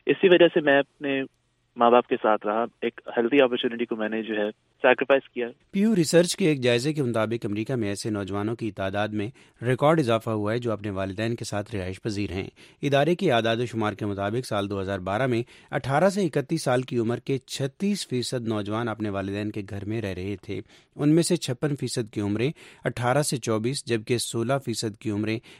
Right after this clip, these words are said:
Speaker 2: پچیس سے اکتیس سال کے درمیان ہیں۔ اسی طرح والدین کے ساتھ رہنے والے لڑکوں کی شرح چالیس، جبکہ لڑکیوں کی شرح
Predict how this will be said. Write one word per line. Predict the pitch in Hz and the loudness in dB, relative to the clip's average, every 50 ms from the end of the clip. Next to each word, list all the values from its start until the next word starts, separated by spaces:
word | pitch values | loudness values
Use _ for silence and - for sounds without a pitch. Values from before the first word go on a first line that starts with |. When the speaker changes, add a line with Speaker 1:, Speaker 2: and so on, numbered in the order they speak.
| _ _ - | _ _ -4
Speaker 2:
پچیس | 151 135 - - 185 180 - | -4 -4 -4 -2 -4 -2 0
سے | - 143 123 | 2 2 2
اکتیس | 110 - 117 104 - - 131 131 - - | 2 0 -6 -6 -4 -6 -6 -6 -4 -2
سال | 117 107 107 104 | -2 -2 -2 -2
کے | - 110 | -4 -6
درمیان | 104 117 110 104 104 98 95 87 85 | -6 -4 -2 -2 -2 -2 -4 -4 -4
ہیں۔ | 92 92 - 50 - _ _ _ _ _ _ _ - | -6 -6 -6 -8 -12 _ _ _ _ _ _ _ -8
اسی | 196 170 160 208 | -6 -2 0 0
طرح | 196 - 151 127 131 - - - | 2 2 4 4 4 2 0 -4
والدین | 143 127 131 135 135 123 139 156 175 - | 0 2 2 2 4 2 2 2 2 0
کے | 185 165 | 0 -2
ساتھ | - 127 127 127 | 0 0 0 0
رہنے | 117 120 117 117 117 | 0 0 0 0 2
والے | 110 110 113 120 127 | 0 0 0 0 -2
لڑکوں | 113 104 104 101 104 - 143 156 | -2 -2 -2 -2 -2 -2 -2 -2
کی | 151 156 | -2 -2
شرح | 135 - - 110 104 101 | -6 -4 -4 -2 -2 -2
چالیس، | 98 - 104 101 104 113 143 156 - - | -2 -2 -2 -2 0 -2 -2 -4 -6 -4
جبکہ | 117 117 113 117 - 131 123 | -2 -4 -4 -2 -2 -2 -2
لڑکیوں | 110 107 107 104 95 - - - 151 160 | -2 -2 -4 -4 -6 -8 -4 -2 -2 -2
کی | 151 147 120 | 0 -4 -6
شرح | - - 110 101 101 110 | -4 -4 -2 0 0 0